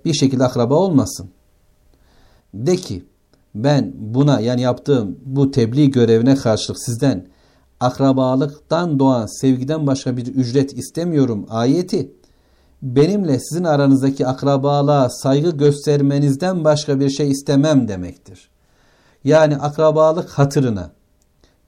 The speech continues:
hürmetine beni dinleyin. Başka da bir ücret istemiyorum. Para pul istemiyorum, makam mevki istemiyorum. Ben sadece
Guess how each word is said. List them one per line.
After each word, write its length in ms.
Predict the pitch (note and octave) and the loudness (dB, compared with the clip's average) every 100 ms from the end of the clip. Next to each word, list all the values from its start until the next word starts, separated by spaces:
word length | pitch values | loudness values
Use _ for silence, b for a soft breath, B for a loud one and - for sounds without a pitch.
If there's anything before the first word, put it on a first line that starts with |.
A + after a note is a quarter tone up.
| - | 0
hürmetine 640 | D3 D3 D3 C#3+ F3 F3 C3+ | 2 4 2 0 -4 -2 2
beni 300 | C#3 C3+ B2+ | 4 4 4
dinleyin. 540 | C3 A#2 G#2 F#2 - _ _ _ _ - | 2 2 -2 -8 -14 _ _ _ _ -4
Başka 340 | F#3 - C3+ | -2 0 0
da 200 | B2+ B2+ | 0 0
bir 60 | D3 | -2
ücret 400 | C#3+ C3 E3 - | 0 0 -2 -2
istemiyorum. 720 | C3+ - E3 F#3 C3+ F#2+ E2+ _ _ _ _ _ - | -4 -2 -2 0 -2 -2 -10 _ _ _ _ _ -4
Para 280 | A2+ B2+ | -2 0
pul 140 | B2+ B2+ | 0 -4
istemiyorum, 640 | - C#3 C3+ C3+ C3+ B2+ | -2 2 6 6 4 0
makam 380 | A#2 A2+ B2+ A#2+ | -2 -4 -4 -2
mevki 340 | A#2+ A#2+ C3 | -2 -4 -4
istemiyorum. 720 | A#2+ - C#3+ C#3 C3+ B2+ A#2+ | -6 -2 0 2 2 0 -2
Ben 160 | C#3+ C3+ | 0 -2
sadece 800 | - E3 F3 D3 C3+ D3+ F3+ | 0 0 2 2 2 0 -4